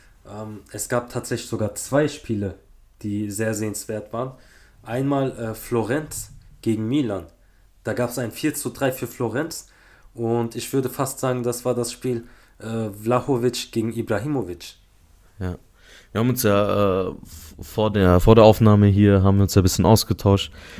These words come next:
Speaker 2: Und, äh, lustigerweise hatten wir beide denselben, äh, dieselbe Notiz gemacht. Vlahovic gegen Ibra, Ibra Kadabra. Am Ende Vlahovic und Florenz, äh, vier drei gewonnen. Ähm,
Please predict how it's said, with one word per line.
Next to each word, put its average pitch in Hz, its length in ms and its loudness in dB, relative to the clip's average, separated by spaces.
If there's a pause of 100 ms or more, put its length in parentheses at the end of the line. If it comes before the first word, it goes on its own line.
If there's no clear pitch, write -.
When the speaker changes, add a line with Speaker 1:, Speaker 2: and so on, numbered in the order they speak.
(180)
Speaker 2:
Und, 92 480 2
äh, 50 440 0 (200)
lustigerweise 101 600 8
hatten 98 140 6
wir 95 80 6
beide 101 280 10
denselben, 101 640 6 (400)
äh, 90 460 -2 (240)
dieselbe 101 500 6
Notiz 110 400 4
gemacht. 101 420 0
Vlahovic 98 480 2
gegen 95 240 0
Ibra, 101 380 0 (560)
Ibra 98 260 6
Kadabra. 101 640 6 (500)
Am 95 180 8
Ende 98 560 10
Vlahovic 101 560 10
und 90 160 6
Florenz, 98 580 4
äh, 85 280 4
vier - 240 4
drei 95 200 2
gewonnen. 104 360 0 (440)
Ähm, 85 600 0